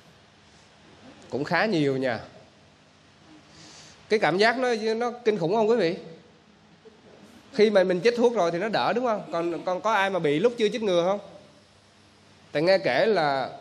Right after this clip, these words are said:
cả đêm mà ngồi thế này nó không có thể nào thở được rồi, nó rát, nó này kia rồi. Có nhiều người như vậy. Và đương nhiên nó phải nặng thì người ta mới mất mạng chứ, đúng không? Thì, cho nên nếu mà xin mà được á là,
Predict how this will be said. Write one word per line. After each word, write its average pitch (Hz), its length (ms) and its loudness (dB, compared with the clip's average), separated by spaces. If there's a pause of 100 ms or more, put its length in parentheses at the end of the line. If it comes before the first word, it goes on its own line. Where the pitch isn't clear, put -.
(360)
cả 151 140 -2
đêm 208 280 -2
mà 180 80 0
ngồi 156 320 2
thế 202 120 -2
này 160 200 -2
nó 165 180 -4
không 185 180 -6
có 214 60 -6
thể 151 160 -2
nào 170 140 -2
thở 135 300 -4
được 151 220 -2
rồi, 135 160 -2
nó 180 220 -4
rát, 214 340 -2
nó 214 120 -4
này 170 140 -4
kia 180 220 -4
rồi. 147 140 -8 (1300)
Có 175 120 2
nhiều 180 220 0
người 135 200 -4
như 143 160 -6
vậy. 90 200 -8 (400)
Và 139 100 -4
đương 190 180 2
nhiên 202 160 0
nó 220 80 -2
phải 175 160 -2
nặng 147 240 -2
thì 180 80 -4
người 170 100 -2
ta 208 140 0
mới 233 140 -2
mất 247 180 -4
mạng 156 260 -2
chứ, 240 100 -4
đúng 262 160 -2
không? 254 180 -2 (1500)
Thì, 165 340 4 (1080)
cho 185 100 2
nên 190 200 4
nếu 202 180 4
mà 170 120 0
xin 170 200 -4
mà 156 100 0
được 143 200 -4
á 165 120 -2
là, 127 460 -2